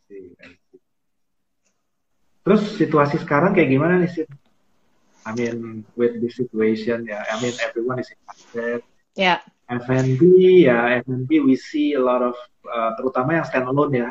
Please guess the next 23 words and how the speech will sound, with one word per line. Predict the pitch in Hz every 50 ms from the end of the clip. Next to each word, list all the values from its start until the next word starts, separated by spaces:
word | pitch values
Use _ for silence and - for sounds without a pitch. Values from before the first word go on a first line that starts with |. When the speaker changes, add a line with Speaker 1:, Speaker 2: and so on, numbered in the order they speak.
| - 127
Speaker 1:
F | 117 - 120
and | 120 117 -
B | - 120 117 120 117
standalone | - - 123 117 117 117 120 123 127 127 127
yang, | 120 113 110 113 110 110 110 110 - _ _ _ _ _ _ _ _ _ _ _ -
uh, | 104 104 104 104 117
bukan | 117 - - 117 113 -
part | 120 117 117 - -
of | 117 - -
chain, | - - 139 143 147 143
mereka | 135 120 113 - 131
yang | 131 131 123 117 110 - _
pertama | - - - 107 107 110 107 107 -
ke | 113 110 110
hit | 123 131 131 _ -
ya. | 101 - - _ _ _ _ _ _ _ _ _ _ _ _
Itu | - 131 - 151
yang | 139 127 123 220
Speaker 2:
Hmm. | 214
Speaker 1:
what | 208 185 -
I | 120 117 110 110 110
see | - - - 131 120 120 110 107
ya, | 104